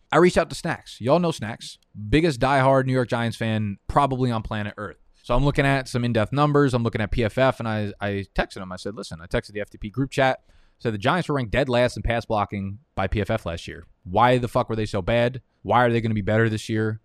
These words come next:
Is Daniel Jones gonna be disastrous again?" Okay, I like to get, even though Snacks is insane, I like to get all angles and viewpoints before I put things on camera and I put them on the record for you guys, so that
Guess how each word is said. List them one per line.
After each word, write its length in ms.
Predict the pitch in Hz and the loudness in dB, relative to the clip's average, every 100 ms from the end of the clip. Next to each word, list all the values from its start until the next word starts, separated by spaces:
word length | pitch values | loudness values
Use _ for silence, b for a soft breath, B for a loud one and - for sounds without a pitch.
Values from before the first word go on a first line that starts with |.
| _ - | _ -8
Is 100 | 98 | -2
Daniel 240 | 117 120 | 0 0
Jones 240 | 113 113 | 2 0
gonna 140 | 110 107 | 0 -2
be 80 | 101 | -2
disastrous 680 | 98 98 107 - 95 87 | -2 0 -2 -2 -8 -10
again?" 280 | 85 85 80 | -12 -12 -10
Okay, 200 | 82 113 | -4 -2
I 140 | 113 | 0
like 240 | 123 147 190 | 0 0 -2
to 80 | 151 | -4
get, 180 | 120 | -4
even 380 | 143 214 240 196 | -2 -2 -2 -2
though 120 | 165 | 0
Snacks 360 | 156 156 143 - | 0 -4 -8 -10
is 80 | 120 | -6
insane, 640 | 117 - - 113 139 190 - _ _ - | -2 -2 -2 -4 -2 -4 -8 _ _ -4
I 80 | |
like 240 | 120 151 165 | 0 0 -2
to 120 | 151 | -2
get 240 | 131 127 - | 4 4 4
all 500 | 120 127 123 120 - - | 6 6 6 4 2 -4
angles 340 | 120 131 131 | -4 -2 -2
and 140 | 113 101 | -2 -2
viewpoints 420 | 123 - 107 - | -4 -2 -4 -6
before 320 | 104 - 113 | -10 -6 -4
I 80 | 104 | -2
put 260 | - - - | 0 0 -2
things 360 | 110 110 - - | -8 -8 -12 -8
on 300 | 104 104 101 | -4 -4 -6
camera 360 | - 107 123 120 | -8 -6 -4 -4
and 80 | |
I 40 | 98 | -4
put 180 | - - | -6 -4
them 140 | 110 | -8
on 80 | 104 | -8
the 80 | 87 | -4
record 340 | 107 104 90 | -4 -4 -8
for 180 | 104 104 | -4 -2
you 120 | 98 | -2
guys, 280 | 90 90 - | -4 -6 -10
so 140 | 101 | -12
that 320 | 95 104 101 | -4 -4 -4